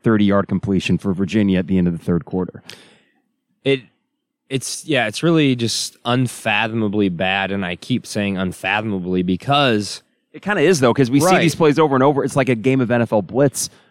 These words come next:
Speaker 1: for Virginia. They're
Speaker 2: You
Speaker 1: just throwing the ball at will, twenty-five, thirty yards.
Speaker 2: This was the year, and we weren't expecting,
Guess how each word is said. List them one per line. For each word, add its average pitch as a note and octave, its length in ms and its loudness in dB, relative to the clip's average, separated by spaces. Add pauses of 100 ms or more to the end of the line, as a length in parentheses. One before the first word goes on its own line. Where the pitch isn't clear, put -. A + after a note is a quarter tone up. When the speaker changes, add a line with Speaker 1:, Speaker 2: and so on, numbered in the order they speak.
(680)
Speaker 1:
for C3+ 200 0
Virginia. C3+ 440 2
They're A#2 100 4
Speaker 2:
You C3 60 0
Speaker 1:
just - 180 0
throwing D3 280 4
the C3+ 80 2
ball C3 180 4
at B2+ 80 -2
will, D3+ 240 4
twenty-five, C3+ 500 0
thirty C3+ 200 0
yards. E3+ 320 -4
Speaker 2:
This F3 280 0
was F3 180 2
the B2 100 2
year, C3+ 360 4
and B2 160 0
we D3 120 2
weren't F#3 160 0
expecting, A#2+ 880 -4